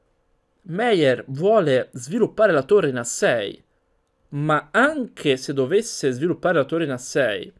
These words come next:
cosa guadagnerebbe da questo? Niente, perché finché c'è il pedone in D sei la torre non può venire a partecipare all'attacco di qua sul lato di re.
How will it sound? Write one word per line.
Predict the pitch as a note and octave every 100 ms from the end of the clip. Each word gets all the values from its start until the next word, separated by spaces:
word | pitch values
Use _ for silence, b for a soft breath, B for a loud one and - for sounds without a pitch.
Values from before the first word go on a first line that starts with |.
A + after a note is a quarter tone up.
| _ _ _ -
cosa | A3+ A3+
guadagnerebbe | G3 G3+ G3+ G3+ G#3 C3+ A#2+ B2
da | A#2+
questo? | A#2 A#2+ A2 - A#2 A2 -
Niente, | F3+ A3+ B2+ A#2 A#2 F#2+ _ _ _ _ _ -
perché | D#3+ -
finché | E3+ F#3+ F3 G#3+
c'è | -
il | G#3+
pedone | G3 F#3+ G#3
in | G3
D |
sei | F#3+ - A#3
la | C3+
torre | B2+ G#3+ C#3+
non | B2 B2
può | - C4+ F#3+ B2+
venire | C3+ B2+ C3 B2+
a | A#2
partecipare | - B2 B2 A#2 A#2 B2 A#2+ A#2 A2+ A2+ b b b b _
all'attacco | C#3 C3 A#2+ - B2+ - A#2
di | A#2
qua | - A#2 G#2+
sul | - B2+ A#2
lato | A#2 A2+
di | G#2+ G#2+
re. | A#2